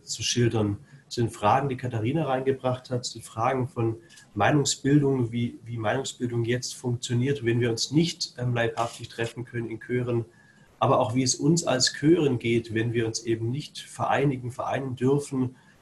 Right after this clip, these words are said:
ähm, wenn wir überlegen müssen, neue Formate entwickeln müssen, um überhaupt, ähm, unserem Hobby und auch unser, ähm, letztlich unserem Zusammensein nachgehen zu dürfen.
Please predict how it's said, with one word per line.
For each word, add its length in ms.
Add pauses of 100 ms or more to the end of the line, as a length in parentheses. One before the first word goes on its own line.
(140)
ähm, 240
wenn 200
wir 220
überlegen 480
müssen, 440 (300)
neue 240
Formate 480
entwickeln 340
müssen, 240
um 60
überhaupt, 640
ähm, 260
unserem 480
Hobby 360
und 200
auch 160
unser, 420 (440)
ähm, 380 (540)
letztlich 340
unserem 260
Zusammensein 840 (280)
nachgehen 580
zu 160
dürfen. 540